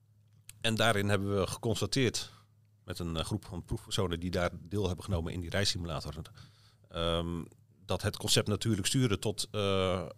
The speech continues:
bijdroeg aan meer focus op de weg, op de belangrijke punten op de weg die voor ve-, veilig, eh, rijgedrag nodig zijn. Eh, we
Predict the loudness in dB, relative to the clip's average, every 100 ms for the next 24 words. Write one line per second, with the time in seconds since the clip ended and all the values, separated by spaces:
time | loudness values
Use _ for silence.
0 | -6 -4 4 6 6 4 0 -2 -2 0
1 | 0 2 4 6 6 4 0 -2 -4 -2
2 | -2 -4 -8 -8 -6 -4 -2 -2 -2 -2
3 | -2 -8 -6 -8 -6 -10 -10 -8 -4 -4
4 | -2 -2 0 -4 -6 -4 -4 -6 -8 0
5 | 2 2 0 0 0 0 0 0 -2 -6
6 | -14 -20 -20 -20 -20 -20 -20 -6